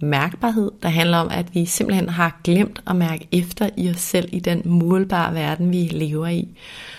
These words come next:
Og det synes jeg er sådan en vigtig pointe, fordi vi bliver konstant målt og vejet i dagens samfund. Det er både via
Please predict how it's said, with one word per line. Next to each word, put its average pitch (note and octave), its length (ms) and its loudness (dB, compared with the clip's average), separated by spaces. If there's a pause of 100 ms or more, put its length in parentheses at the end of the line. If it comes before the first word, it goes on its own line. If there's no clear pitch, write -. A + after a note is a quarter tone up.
(180)
Og F#3 140 2
det G3 80 4
synes G3+ 260 6
jeg G#3+ 220 4
er F3 220 4
sådan F#3 200 0
en F3+ 240 2
vigtig F#3+ 360 -2
pointe, E3 460 -2
fordi F3 520 -4 (280)
vi F#3+ 60 6
bliver A3+ 280 4
konstant F#3 520 0
målt E3+ 360 2
og D#3+ 140 -2
vejet D3+ 480 -2
i E3+ 100 0
dagens E3+ 420 -2
samfund. D#3+ 720 -2
Det F#3 140 2
er F3 40 2
både E3 300 2
via D#3+ 260 -2